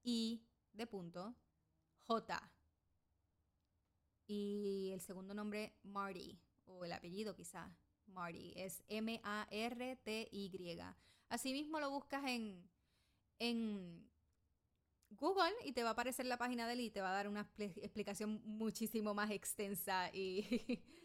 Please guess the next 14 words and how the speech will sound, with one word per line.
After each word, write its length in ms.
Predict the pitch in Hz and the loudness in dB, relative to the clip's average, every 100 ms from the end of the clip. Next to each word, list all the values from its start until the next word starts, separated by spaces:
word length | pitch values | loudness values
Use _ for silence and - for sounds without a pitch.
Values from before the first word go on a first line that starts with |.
| 330 320 | -18 -18
<laughs> 300 | 285 - _ | -20 -20 _
más 560 | 226 220 214 220 220 254 | -2 0 0 -2 2 2
extensa 440 | 240 - 220 226 | 2 0 0 2
y 60 | 214 | 0
mucho 420 | 202 226 311 254 | -2 0 4 4
mejor 200 | 233 214 | 4 2
que 120 | 202 | 2
la 120 | 180 | 0
mía. 320 | 175 175 143 - - - - | 0 -4 -6 -10 -16 -20 -20
Yo 160 | - 208 | -2 2
aquí 220 | 214 226 | 2 2
solamente 560 | 220 208 208 202 202 190 | 2 2 2 0 -2 -2
quiero 520 | 190 190 175 170 175 | 0 0 0 -2 -4
contarte 680 | 196 190 180 202 202 202 190 | -4 -4 0 -2 -2 -2 -4